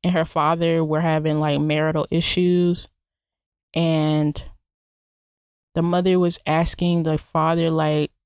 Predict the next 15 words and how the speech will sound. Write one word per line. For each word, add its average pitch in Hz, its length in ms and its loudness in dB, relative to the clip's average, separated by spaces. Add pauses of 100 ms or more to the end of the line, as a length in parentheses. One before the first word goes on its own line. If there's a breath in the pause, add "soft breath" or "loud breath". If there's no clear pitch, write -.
(360)
was 175 240 -2 (320)
he, - 220 -10
she - 180 0
was 262 100 0
asking 208 340 0
multiple 160 400 -2
people, 180 500 0 (840)
but 175 180 -2
she 196 120 0
came 185 240 0
to 180 140 0
a 170 60 0
conclusion 165 580 -2
that, 160 300 -2 (1040)
um, - 500 -4